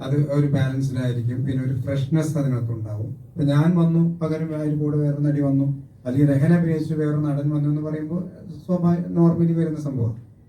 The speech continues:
ഞങ്ങൾ വർഷങ്ങൾക്ക് മുമ്പ്, അതായത് വിവാഹത്തിന് മുൻപാണ് ഒരുമിച്ച് ഒരു സിനിമയിൽ അഭിനയിച്ചത്, നീലാകാശം നിറയെ. കലൂർ രഘുമാറിന്റെ ഫസ്റ്റ് സ്ക്രിപ്റ്റ് ആണത്, എയർ കാസ്റ്റിംഗ് ഡയറക്ട് ചെയ്തത്. അപ്പൊ ഒരു വലിയ ഗ്യാപ്പിന് ശേഷമാണ് ഞങ്ങൾ ഒരുമിച്ച് എത്തുന്നത്. ഈ, ഈ സിറാജ് പറയുന്ന അതേ പുതുമ തന്നെയാണ്,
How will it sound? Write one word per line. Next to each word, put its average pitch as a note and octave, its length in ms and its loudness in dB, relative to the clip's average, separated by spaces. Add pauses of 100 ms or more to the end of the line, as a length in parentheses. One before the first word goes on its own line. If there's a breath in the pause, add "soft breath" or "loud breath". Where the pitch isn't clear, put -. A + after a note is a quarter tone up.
ഞങ്ങൾ C#3+ 180 2
വർഷങ്ങൾക്ക് E3+ 580 2
മുമ്പ്, D#3 220 4
അതായത് B2+ 220 2
വിവാഹത്തിന് D3 400 2
മുൻപാണ് D#3 440 2
ഒരുമിച്ച് D3 340 0
ഒരു C#3+ 80 -4
സിനിമയിൽ C3 320 -4
അഭിനയിച്ചത്, A2+ 460 2
നീലാകാശം B2 600 -2 (360)
നിറയെ. A2 420 0
കലൂർ C3+ 260 2
രഘുമാറിന്റെ C3+ 580 0 (320)
ഫസ്റ്റ് C3+ 320 0
സ്ക്രിപ്റ്റ് C#3 320 -4
ആണത്, A2 440 -2
എയർ A#2 200 -2
കാസ്റ്റിംഗ് A2+ 340 -2
ഡയറക്ട് G#2+ 260 2
ചെയ്തത്. F#2+ 220 -8 (440)
അപ്പൊ D#3 120 4
ഒരു F#3 100 6
വലിയ F3+ 280 2
ഗ്യാപ്പിന് F3 520 2
ശേഷമാണ് C#3 800 0
ഞങ്ങൾ A#2+ 200 -6
ഒരുമിച്ച് A2 340 -4
എത്തുന്നത്. G2 320 -8 (460)
ഈ, D3+ 40 -4 (160)
ഈ C3+ 100 6
സിറാജ് D3+ 460 2
പറയുന്ന F#3+ 300 2
അതേ F3+ 380 2
പുതുമ E3 360 0
തന്നെയാണ്, C#3 400 -4